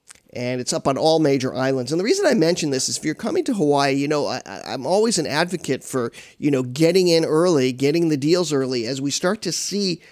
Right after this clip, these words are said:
more and more occupancy, you know, the rates generally go up. And we're looking at Maui at eighty-three point six percent occupancy. That was up twelve percent over last year. I mean, they've, they're really rebounding on Maui.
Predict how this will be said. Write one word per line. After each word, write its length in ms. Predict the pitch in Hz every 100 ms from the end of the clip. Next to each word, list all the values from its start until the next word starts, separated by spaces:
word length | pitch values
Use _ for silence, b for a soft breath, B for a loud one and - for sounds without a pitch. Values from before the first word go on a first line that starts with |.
| B
more 340 | 147 160 175 196
and 100 | 180
more 180 | 160 131
occupancy, 800 | 175 - 151 135 - 143 135 -
you 140 | 156 160
know, 160 | 131
the 180 | - 151
rates 360 | 151 185 180 123
generally 840 | 131 143 175 208 175 135 131 131
go 400 | 92 127 143 143
up. 300 | 135 143 - - _ _ _ _ _ _ _ b b b b b -
And 800 | 139 135 139 135 135 127 123 b b b b b
we're 140 | - 151
looking 340 | 175 190 170
at 140 | 147 123
Maui 500 | 143 151 190 196 139
at 140 | 127
eighty-three 640 | 151 180 185 151 - 180 196
point 340 | - 143 120
six 280 | - 123 -
percent 320 | 123 - 127
occupancy. 540 | 127 127 113 110 123
That 200 | 131 190
was 180 | 233 208 -
up 220 | 175 -
twelve 360 | - 226 311 -
percent 380 | 147 - 240
over 220 | 190 110 123
last 320 | 131 127 -
year. 180 | 180 131
I 60 |
mean, 100 | 143
they've, 240 | 160 240 165
they're 260 | 156 196
really 360 | 190 180 196 160
rebounding 600 | 139 165 147 135 127 127
on 160 | 123
Maui. 420 | 120 139 151 107